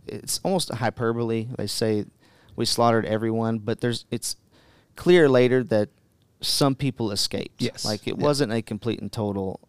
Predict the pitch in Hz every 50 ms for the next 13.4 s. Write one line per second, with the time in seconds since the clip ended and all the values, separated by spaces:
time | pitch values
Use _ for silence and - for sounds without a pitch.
0 | _ _ - - 92 - - - 104 98 95 90 - - - 113 - _ _ -
1 | - - - - - - _ _ _ - - 107 98 98 95 98 101 101 110 -
2 | _ _ _ _ _ 240 - - - - 95 95 95 92 104 - - _ _ _
3 | _ - - - - - - - - - - - _ _ _ _ _ _ _ _
4 | _ _ _ _ _ _ _ _ - 160 170 147 120 117 113 113 113 117 117 110
5 | - - - 160 - 143 170 196 233 269 294 254 190 170 165 156 - - 156 151
6 | 156 151 139 110 113 143 139 135 139 135 143 135 120 127 120 113 - - - 113
7 | 104 - - - - - _ - - - - - 123 110 - - 123 131 139 -
8 | - 151 139 139 131 123 - _ - - - - 135 139 131 131 110 123 127 123
9 | - 135 127 - - 131 127 131 127 127 123 - - 117 110 110 107 104 - -
10 | - 143 139 139 135 131 131 123 - - 123 120 113 113 - - - 117 117 113
11 | 107 107 101 95 - _ - 110 101 110 110 117 120 123 123 - - 110 - -
12 | 113 - - 127 113 117 117 - - - 117 117 117 113 - - - 120 117 117
13 | 117 117 117 123 127 127 123 117